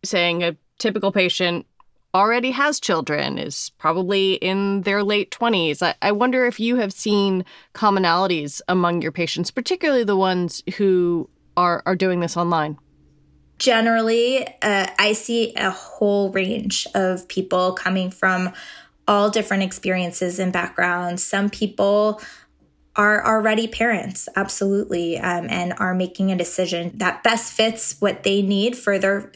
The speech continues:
Speaker 2: current families. Some folks are not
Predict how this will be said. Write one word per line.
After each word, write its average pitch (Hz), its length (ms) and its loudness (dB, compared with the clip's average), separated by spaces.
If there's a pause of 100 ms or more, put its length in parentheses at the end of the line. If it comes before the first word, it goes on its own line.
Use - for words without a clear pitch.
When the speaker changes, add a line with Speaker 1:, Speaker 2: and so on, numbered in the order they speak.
Speaker 2:
current 202 400 -2
families. 104 600 -2
Some 185 220 -2
folks 190 360 -2 (840)
are 233 160 2
not 254 320 0